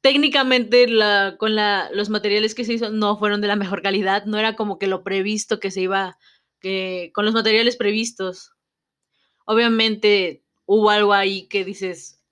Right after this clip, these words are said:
"¿Qué pedo?", ¿no? Y para el dos mil diecisiete, creo que esto ya es muy famoso, o sea, ya creo que ni siquiera lo tengo que decir, pero aún así se los voy a decir si no lo, no, si no lo saben. Para dos mil diecisiete, cuando ocurrió el temblor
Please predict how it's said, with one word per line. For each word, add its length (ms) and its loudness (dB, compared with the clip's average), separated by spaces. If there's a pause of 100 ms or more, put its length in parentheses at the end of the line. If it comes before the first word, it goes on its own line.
(420)
"¿Qué 120 -8
pedo?", 380 0
¿no? 340 -8 (2000)
Y 680 0 (1300)
para 480 2
el 120 -4
dos 160 -4
mil 180 -4
diecisiete, 440 -6
creo 180 -6
que 80 -2
esto 180 -4
ya 280 0
es 120 -4
muy 100 -2
famoso, 320 -4
o 40 -6
sea, 120 -6
ya 240 -2
creo 140 -6
que 100 -6
ni 100 -4
siquiera 300 -4
lo 100 -4
tengo 200 -8
que 80 -10
decir, 280 -8
pero 200 -4
aún 120 -6
así 140 -12
se 100 -6
los 120 -8
voy 80 -4
a 20 -4
decir 160 -8
si 120 -12
no 120 -10
lo, 200 -8
no, 180 -12
si 160 -14
no 100 -6
lo 140 -6
saben. 220 -8
Para 180 0
dos 140 4
mil 100 4
diecisiete, 380 2
cuando 200 0
ocurrió 520 2
el 320 -2
temblor 580 0